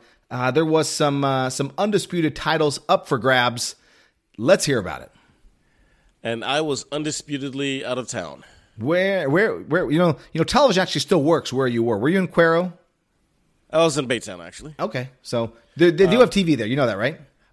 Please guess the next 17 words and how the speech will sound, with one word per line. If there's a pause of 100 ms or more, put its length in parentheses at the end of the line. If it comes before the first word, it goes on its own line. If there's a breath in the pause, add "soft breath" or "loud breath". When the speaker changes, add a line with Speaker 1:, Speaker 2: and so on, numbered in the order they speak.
Speaker 2:
I
was
actually
tried
to
watch.
I
tried
so
hard
to
watch
Haney
Lomachenko
on
my
tablet,